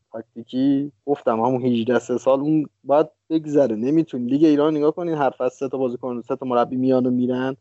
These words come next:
که این بعد بازیکن‌ها آداپت بشن. حالا من حرف خیلی زیاد دارم، اینو از بخش تاکتیکی شروع بکنیم، برسیم به ساری، یا از ساری شروع کنیم بر-،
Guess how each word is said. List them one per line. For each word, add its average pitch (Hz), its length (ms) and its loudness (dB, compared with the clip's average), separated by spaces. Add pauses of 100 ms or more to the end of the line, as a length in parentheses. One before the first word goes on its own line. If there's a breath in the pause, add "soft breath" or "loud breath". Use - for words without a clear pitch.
که 139 60 -2
این 156 200 2
بعد 156 200 4 (180)
بازیکن‌ها 131 420 -4
آداپت 147 480 2
بشن. - 200 -16 (140)
حالا 123 160 -16
من 156 140 -2
حرف 156 180 -2
خیلی 165 300 2
زیاد 123 240 0
دارم، 107 180 -10
اینو 143 160 -4
از 113 320 -6
بخش 120 260 -4 (100)
تاکتیکی 123 440 -8
شروع 160 320 4
بکنیم، 151 460 -2 (100)
برسیم 143 420 2
به 139 100 4
ساری، 135 380 2
یا 127 200 4
از 113 80 0
ساری 123 340 -4
شروع 113 220 -10
کنیم 98 320 -10
بر-، 95 180 -4